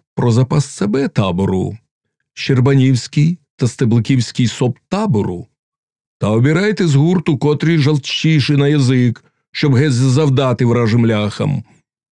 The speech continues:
Бо вони недотиркливі, лайки не стерплять. Тому що й сьогодні виманемо їх з гарду. А курінні отамани, чи чуєте, панове курінні?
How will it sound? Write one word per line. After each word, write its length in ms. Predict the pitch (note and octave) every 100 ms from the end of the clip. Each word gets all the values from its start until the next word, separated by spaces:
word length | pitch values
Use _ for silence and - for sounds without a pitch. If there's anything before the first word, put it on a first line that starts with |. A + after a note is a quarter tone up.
| -
Бо 200 | F2+ G2+
вони 580 | G#2 A2 A2+ G#2+ G#2 - - - _ -
недотиркливі, 1120 | A2 G#2+ A#2+ - G3 E3+ - G2 F2 E2+ G2 _ _ _ -
лайки 560 | F#2 F#2+ G#2 F#2+ -
не 140 | G#2+ G#2+
стерплять. 840 | - F#3 G3 - G#2 F#2 - - _ _ _ - - _ _
Тому 240 | G#2+ G2+
що 180 | G2 -
й 60 | A2
сьогодні 720 | - E3 A3+ G4+ C#4+ G2 E2+ _ _ _
виманемо 500 | A2+ A#2+ G#2+ G#2+ G#2
їх 180 | G#2+ G#2
з 180 | F#2 G2
гарду. 420 | F#2+ E2+ E2+ D#2+ _ _ _ _ _ _ _ _ _ _ -
А 160 | G2
курінні 460 | F#2+ B2 A#2+ C3+ C#3+
отамани, 640 | D3+ - F#2 F2+ F2+ F2+ - _ _
чи 160 | - A#2
чуєте, 460 | D#3 F#3 F#3+ A2+
панове 380 | G#2+ B2 B2 A2+
курінні? 540 | B2+ A2+ A2 G2 E2